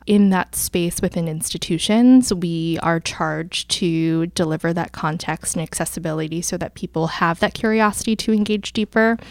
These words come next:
You know, the, the issue with the, these other places is that it really just stops,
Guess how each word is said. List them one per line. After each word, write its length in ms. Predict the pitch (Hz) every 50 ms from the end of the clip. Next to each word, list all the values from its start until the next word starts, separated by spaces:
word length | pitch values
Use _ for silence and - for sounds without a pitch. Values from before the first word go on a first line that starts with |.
| - - - - - - - - - - -
You 100 | 226 202
know, 140 | 180 170 165
the, 280 | 165 - 196 - - 185
the 160 | - 202 -
issue 320 | 196 190 - - 208 202 190
with 400 | 185 180 170 170 - - - -
the, 400 | - 175 170 170 170 170 165 - -
these 220 | 185 185 175 175 -
other 580 | - 170 170 180 170 165 165 160 160 170 175 - - - - - - - - - _
places 880 | - - - 190 175 165 - - - 170 160 160 165 160 175 180 - -
is 460 | - 180 175 170 165 165 160 175 -
that 380 | - 180 170 165 160 165 - -
it 160 | - 202 208 202
really 200 | 202 240 269 277
just 200 | 247 208 185 -
stops, 760 | - - - 170 170 160 - _ - - - - - - -